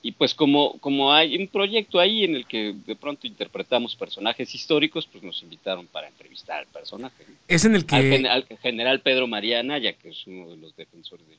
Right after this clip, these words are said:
Speaker 1: Churubusco.
Speaker 2: Oye, pero ese no es el mismo proyecto en el que de pronto, no, porque es en, en ese ibas de Zaragoza, ¿no? Que de repente ibas
Speaker 1: Pues
Speaker 2: de,
Speaker 1: es que
Speaker 2: de caballo.
Speaker 1: sí, jugamos con varios
Speaker 2: <laughs> A caballo,
Speaker 1: personajes,
Speaker 2: pero
Speaker 1: sí.
Speaker 2: no, no ibas de
Speaker 1: <laughs> No,
Speaker 2: caballo, ibas a
Speaker 1: no,
Speaker 2: caballo.
Speaker 1: a, a caballo. No, a caballo sí era con Anaya,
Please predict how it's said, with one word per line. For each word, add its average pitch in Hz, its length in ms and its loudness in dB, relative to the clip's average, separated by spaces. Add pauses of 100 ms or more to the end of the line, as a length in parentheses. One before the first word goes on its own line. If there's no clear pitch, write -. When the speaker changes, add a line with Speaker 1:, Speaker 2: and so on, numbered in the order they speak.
Speaker 1:
Churubusco. 95 380 -20 (200)
Speaker 2:
Oye, 175 240 4
pero 165 200 6
ese 196 120 2
no 190 80 -2
es 175 120 -2
el 175 60 0
mismo 170 200 2
proyecto 147 460 -2
en 143 60 2
el 131 100 -2
que 127 100 -4
de 117 100 -2
pronto, 135 720 -2 (280)
no, 160 120 2
porque 143 200 -2
es 151 100 -2
en, 160 160 -2
en 139 80 -2
ese 156 160 -2
ibas 175 160 -4
de 131 60 -8
Zaragoza, 117 500 -6
¿no? 123 240 -12 (340)
Que 139 100 -8
de 127 60 -4
repente 131 340 -6
ibas 147 100 0
Speaker 1:
Pues 240 80 0
Speaker 2:
de, 247 100 0
Speaker 1:
es 240 80 -6
que 240 120 0
Speaker 2:
de 220 60 2
caballo. 135 420 2
Speaker 1:
sí, - 20 -2
jugamos 214 320 -2
con 165 160 -6
varios 180 260 -2
Speaker 2:
<laughs> - 0 -
A - 40 -2
caballo, 165 300 6
Speaker 1:
personajes, 160 380 -2
Speaker 2:
pero 185 140 -14
Speaker 1:
sí. 170 60 -20 (280)
Speaker 2:
no, 151 100 -2
no 147 80 0
ibas 160 200 2
de 156 80 0
Speaker 1:
<laughs> - 0 -
No, - 60 -6
Speaker 2:
caballo, 139 360 2
ibas 160 340 2
a 151 140 -4
Speaker 1:
no, 147 60 -8
Speaker 2:
caballo. 127 580 -2
Speaker 1:
a, 165 320 -14 (160)
a 120 140 -10
caballo. 151 680 -4 (440)
No, 185 320 -4
a 170 100 -8
caballo 220 360 -4
sí 240 220 -8
era 247 160 -4
con 180 200 -12
Anaya, 165 500 -8